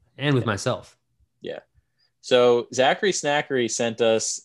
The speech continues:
Speaker 2: a article from Time Magazine. Have you heard of it?
Speaker 1: I haven't, uh, I can't remember the last time I read Time Magazine before this article. I love Time Magazine, but
Speaker 2: It's,
Speaker 1: I'm, I feel like it's a
Speaker 2: yeah.
Speaker 1: doctor's office magazine.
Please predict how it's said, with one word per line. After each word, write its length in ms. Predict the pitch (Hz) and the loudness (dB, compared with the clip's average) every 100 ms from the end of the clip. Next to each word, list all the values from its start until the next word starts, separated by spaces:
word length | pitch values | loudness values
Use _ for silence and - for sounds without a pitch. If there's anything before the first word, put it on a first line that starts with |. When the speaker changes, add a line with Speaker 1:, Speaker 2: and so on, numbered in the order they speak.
| - | -4
Speaker 2:
a 240 | 107 104 | 0 2
article 380 | 107 123 139 135 | 2 2 0 -4
from 180 | 117 110 | -6 -6
Time 380 | - 123 156 | -4 -2 -2
Magazine. 560 | 147 143 123 107 127 90 | -2 -4 -4 -4 -6 -8
Have 100 | 85 | -10
you 80 | 90 | -6
heard 140 | 107 | -6
of 60 | 127 | -6
it? 140 | 165 _ _ _ _ _ _ _ _ _ _ _ _ _ | -8 _ _ _ _ _ _ _ _ _ _ _ _ _
Speaker 1:
I 140 | - 139 | -10 -6
haven't, 500 | 156 110 104 95 - | -4 -4 -6 -8 -6
uh, 180 | 107 104 | -6 -6
I 60 | |
can't 220 | 117 - 123 | -6 -2 0
remember 180 | 117 | 0
the 120 | 113 110 | 0 0
last 260 | 117 - | 0 0
time 180 | 127 113 | -2 -2
I 80 | 117 | -2
read 200 | 180 143 | -4 -6
Time 180 | 90 87 | -8 -8
Magazine 420 | 90 82 87 76 _ _ _ _ _ - | -8 -10 -12 -14 _ _ _ _ _ -14
before 380 | 110 - 123 104 | -12 -2 0 0
this 140 | 104 | 0
article. 400 | 120 143 - - _ _ _ _ _ _ _ _ _ _ _ _ _ _ _ _ _ _ _ _ | 0 -2 -6 -16 _ _ _ _ _ _ _ _ _ _ _ _ _ _ _ _ _ _ _ _
I 80 | 127 | 0
love 200 | 147 202 | 2 2
Time 200 | 117 92 | 0 -2
Magazine, 380 | 90 82 85 80 | -4 -6 -8 -2
but 120 | - | 0
Speaker 2:
It's, 100 | 110 | 0
Speaker 1:
I'm, 160 | 113 - _ _ _ - _ | -4 -12 _ _ _ -20 _
I 40 | 147 | -2
feel 140 | 165 | 4
like 100 | 175 | 4
it's 80 | 143 | 4
a 40 | |
Speaker 2:
yeah. 40 | 131 | 2
Speaker 1:
doctor's 340 | 143 147 107 | 2 0 -2
office 320 | 107 95 92 | -2 -2 -6
magazine. 420 | 87 87 85 85 | -10 -10 -10 -16